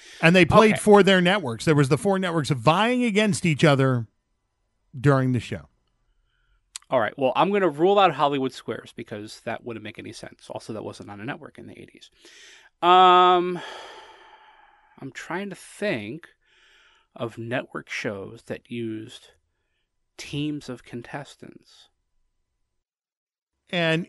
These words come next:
Speaker 1: and here's what I'm gonna tell you. I'll give you just a little bit more of a hint, Mike. Uh, I, Mike, tell me if I, I may be going a little too far here. This may be enough to give it up.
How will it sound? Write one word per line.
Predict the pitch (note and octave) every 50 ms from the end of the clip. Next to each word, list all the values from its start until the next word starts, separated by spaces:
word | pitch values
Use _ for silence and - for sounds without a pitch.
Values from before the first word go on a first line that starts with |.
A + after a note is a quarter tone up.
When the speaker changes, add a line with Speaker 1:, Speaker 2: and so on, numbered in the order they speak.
| _
Speaker 1:
and | - D#3+ D#3
here's | C3 C3 A#3 C#4+ D#4 B3+ A#3+
what | A#3+ G#3
I'm | F#3 E3+
gonna | D#3+ D3+ D3
tell | C3 - D#3+ D#3
you. | C#3+
I'll | C#3 C#3 C#3
give | C3 E3 E3
you | E3 D#3+
just | D#3 F3 C3 D3
a |
little | C3 C#3 D#3 G3+ A3 C4
bit | A3+ B3 A#3
more | G#3+ G3 F3+ F3+ F3
of | E3+ D#3
a | D3+
hint, | A#2 G#2+ D3 D3 D#3
Mike. | E3 D#3+ B2 A#2+ A#2+ B2 A2+ - - -
Uh, | -
I, | D#3 C#3 C#3 C3+ C3 C3 C3 C3 C3 B2 - D#3 D#3 D#3
Mike, | E3 D#3+ D#3 D#3+ C#3+ B2+ _ -
tell | - F3+ G3+ G#3
me | G#3 G#3 G3
if | - -
I, | F#3 F3 D#3+ E3+ G3
I | - E3+
may | E3+ F3+ F#3+
be | E3+ F3+
going | D#3 E3 D#3 D3
a | D3
little | D3 C3 C3
too | - C#3 B2+
far | - - C#3+ B2+ B2
here. | B2 B2
This | A#2+ C3 - -
may | D3 D#3+ F#3 F#3+
be | F3+ E3+ F3
enough | D#3+ D3+ D3+ C#3 -
to | - D3+
give | B2 A#2 D3 C3
it | C#3 B2+
up. | B2+ A#2 G#2+ F#2+ -